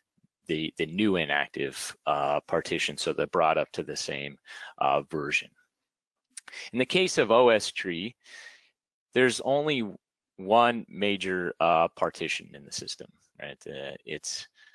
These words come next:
uh, because it's all file-based, and you have, you know, this teal box here is, is your file system V one point zero, and there are some O S tree metadata and stuff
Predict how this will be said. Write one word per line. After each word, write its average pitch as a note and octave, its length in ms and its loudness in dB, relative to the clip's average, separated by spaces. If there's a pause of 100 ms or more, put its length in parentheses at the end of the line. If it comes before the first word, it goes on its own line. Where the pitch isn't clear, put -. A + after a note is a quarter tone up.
(260)
uh, C#2+ 200 -4
because G2 300 -4
it's A2+ 140 0
all C3 140 6
file-based, D2 720 0 (320)
and G#2+ 100 -2
you A2 100 2
have, A#2+ 300 4 (300)
you A#2+ 120 -4
know, A2 100 0
this G#2 160 -8 (280)
teal B2 220 0
box E2+ 380 4
here D#2+ 260 -6
is, D#2 320 -8
is E2+ 240 -12
your D#2+ 280 -8
file F#2+ 440 4
system F2+ 640 -6
V E2 160 -12
one D2+ 240 -10
point C#2+ 280 -16
zero, C#2+ 340 -10
and F2 160 -8
there G#2+ 220 6
are G2+ 40 6
some F#2+ 300 0
O F2+ 100 2
S F2 140 0
tree F2 200 -8
metadata D2+ 600 -8
and D2+ 120 -16
stuff - 260 -12